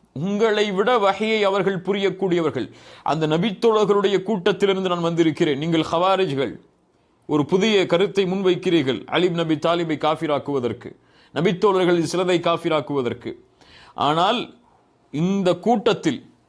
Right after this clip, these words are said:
ஏழாயிரம் மக்கள் அங்கே இருக்கிறார்கள், அலி இப்னு அபி தாலிபை காஃபிர் என்று கூறி, அந்த ஹவாரிஜ்கள் அவர்களிடத்தில் கேட்கிறார்கள், 'உங்களுடைய கூட்டத்தில் ஒருவர் கூட நபித்தோழர் இல்லையே? ரசூலுல்லாஹ்வை ஈமான் கொண்ட தோழர் ஒருவர் கூட உங்களிடத்திலே இல்லையே?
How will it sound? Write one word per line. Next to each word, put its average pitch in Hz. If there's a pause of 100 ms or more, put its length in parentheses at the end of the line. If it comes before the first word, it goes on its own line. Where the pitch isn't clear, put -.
(160)
ஏழாயிரம் 165
மக்கள் 147
அங்கே 160
இருக்கிறார்கள், 143
அலி 143
இப்னு -
அபி 135
தாலிபை 139
காஃபிர் 139
என்று 123
கூறி, 113 (340)
அந்த 127
ஹவாரிஜ்கள் 147 (500)
அவர்களிடத்தில் 170
கேட்கிறார்கள், 170
'உங்களுடைய 202
கூட்டத்தில் 214 (560)
ஒருவர் 262
கூட 240
நபித்தோழர் 180
இல்லையே? 113 (2000)
ரசூலுல்லாஹ்வை 156
ஈமான் 185
கொண்ட 160
தோழர் 196
ஒருவர் 254
கூட 247
உங்களிடத்திலே 208
இல்லையே? 160